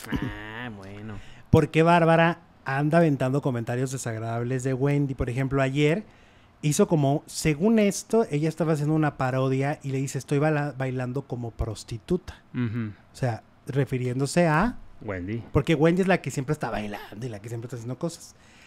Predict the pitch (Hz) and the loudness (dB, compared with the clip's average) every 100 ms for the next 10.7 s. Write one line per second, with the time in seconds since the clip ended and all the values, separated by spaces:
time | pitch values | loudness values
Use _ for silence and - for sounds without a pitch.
0 | - - - _ - 143 - - 143 - | -20 -20 -20 _ -2 -2 -2 -4 -6 -8
1 | - - 160 165 - 185 185 226 233 214 | -14 -6 -4 -2 4 6 8 8 6 4
2 | - 202 - - 143 - 147 156 208 233 | 4 0 0 -6 -6 0 4 6 4 4
3 | 160 135 143 165 131 120 120 120 139 139 | 2 2 2 2 0 -2 -2 -2 -2 0
4 | 143 156 190 160 139 135 160 - - 139 | 0 0 0 -2 0 2 2 0 -2 -8
5 | 147 - - 147 170 190 180 - 175 170 | -8 -14 -6 -2 0 2 0 0 0 0
6 | 170 - 101 - - - _ _ _ - | 0 -2 -8 -12 -20 -20 _ _ _ -20
7 | - - - 127 123 127 131 185 - 143 | -20 -16 -4 -4 -2 -2 -2 -4 -4 -4
8 | 135 120 - 135 - 120 139 143 - 151 | -4 -4 -4 -6 -6 -4 -2 -2 -4 -4
9 | 127 120 - 139 131 143 143 135 127 127 | -4 -4 -2 -2 2 2 2 -2 -2 -4
10 | 131 127 123 143 127 104 | -4 -2 -2 -2 -2 -6